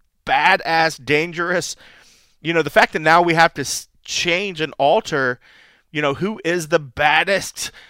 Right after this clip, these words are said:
motherfucker that's destroying in the women's division, and it was Cyborg, but now I have to change it and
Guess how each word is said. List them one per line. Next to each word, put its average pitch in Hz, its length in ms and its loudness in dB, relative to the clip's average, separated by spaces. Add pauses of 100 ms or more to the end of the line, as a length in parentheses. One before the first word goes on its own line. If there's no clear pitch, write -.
(240)
motherfucker 175 580 -2
that's 151 240 0
destroying 165 520 -4
in 165 100 -6
the 156 80 -6
women's 160 340 -6
division, 165 580 -4
and 151 140 -4
it 160 120 -8
was 180 180 0
Cyborg, 190 580 -6
but - 140 -10
now 220 440 -4
I 208 140 0
have 226 280 -10
to 226 120 -10
change 226 380 -4
it 208 120 -4
and 190 180 -14